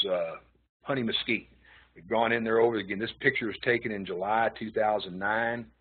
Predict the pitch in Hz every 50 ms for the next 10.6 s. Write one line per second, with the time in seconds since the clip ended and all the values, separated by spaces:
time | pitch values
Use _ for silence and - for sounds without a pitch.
0 | _ _ _ - 98 98 - 90 87 82 80 - 65 - - - _ _ _ _
1 | _ - - - 101 95 - - - 139 139 127 127 - 143 156 156 131 110 -
2 | - 123 113 113 110 - - - 123 120 117 120 113 113 110 101 95 92 90 80
3 | - - - - 156 135 131 127 131 127 127 127 123 117 101 95 90 92 101 107
4 | 101 92 - - _ - - 98 107 120 123 120 123 110 98 - - 120 113 110
5 | - - - 127 127 131 131 127 120 - - - - 113 101 98 - - 123 120
6 | - - - - 127 123 120 117 117 117 113 107 - - - 123 120 113 113 110
7 | 110 110 120 120 123 120 117 117 113 - - - _ _ _ - - - - -
8 | - - - 92 95 - - - 113 117 123 120 120 107 - - - 131 131 127
9 | 120 120 120 117 - - - - - 113 117 - 113 110 110 107 98 87 82 82
10 | - - - 123 127 131 131 127 131 131 127